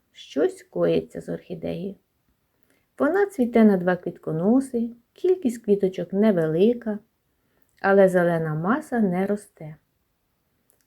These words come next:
Хоч і коренева система добре розвинута, а зелене листя жовтіє.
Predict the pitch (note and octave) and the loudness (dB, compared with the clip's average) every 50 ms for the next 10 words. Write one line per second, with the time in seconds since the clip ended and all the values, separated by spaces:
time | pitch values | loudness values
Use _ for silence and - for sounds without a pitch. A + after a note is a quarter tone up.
0 | _ _ _ _ _ A3+ A#3+ A#3+ A#3+ A#3 - G3 - - - - G3 G3 F#3+ F3+ | _ _ _ _ _ 4 4 6 4 2 -2 -6 -6 -6 -4 -2 0 2 2 2
1 | F3+ F3+ F3+ F3+ E3+ E3 D#3 - - D#3+ - - _ G#3 A#3+ D4+ E4 D#4 A#3 - | 0 0 0 0 -2 -4 -6 -8 -14 -20 -20 -8 _ -4 -2 -2 -2 -2 -2 -2
2 | - F3+ G#3 G#3 A3+ A3 A3 G#3+ G#3+ G#3 G#3 F3+ F3 F3 F3 E3+ E3 E3 - - | 0 0 0 0 2 0 0 0 0 -4 -4 -6 -6 -6 -4 -6 -8 -10 -14 -18
3 | E3 - - _ _ _ _ _ _ _ _ _ _ _ _ _ - G3 F#3+ F3+ | -20 -20 -20 _ _ _ _ _ _ _ _ _ _ _ _ _ -2 -2 -2 0
4 | F3 F3 E3+ E3 E3 D#3+ D#3+ D#3+ D#3 D3+ D3 D3+ E3+ G#3+ C4 C4 - - - A#3 | 0 -2 0 0 0 -2 -2 -4 -6 -6 -4 -2 0 0 0 -2 -6 -12 -12 -10
5 | A#3 B3+ - _ _ - - F3+ F#3 F#3+ - _ _ - D3+ D3 D#3 D#3+ | -10 -10 -12 _ _ -16 -8 -8 -8 -8 -8 _ _ -12 -12 -12 -12 -14